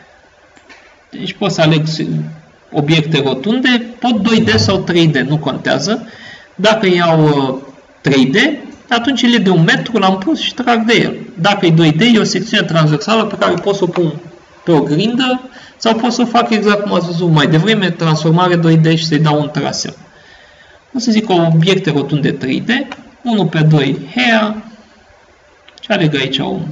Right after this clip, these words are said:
sortiment, hea două sute și din bibliotecă-l aduc cu drag and drop. Și îmi poziționez aici profilul.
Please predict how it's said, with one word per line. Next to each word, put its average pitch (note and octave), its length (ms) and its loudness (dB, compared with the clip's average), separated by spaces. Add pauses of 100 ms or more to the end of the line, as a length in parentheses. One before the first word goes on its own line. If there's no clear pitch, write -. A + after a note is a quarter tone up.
(120)
sortiment, G#3 580 -4
hea D#3 200 2
două C#3 260 -2
sute A#3+ 300 -4
și G#3+ 80 0
din A#3+ 160 -2
bibliotecă-l G3+ 580 -2
aduc G3+ 260 -2
cu A3+ 60 -4
drag G#3 260 -2
and G3 140 -2
drop. - 340 -4 (960)
Și - 80 -14
îmi B3+ 80 -6
poziționez F#3 560 -2
aici D3+ 280 0
profilul. - 540 -8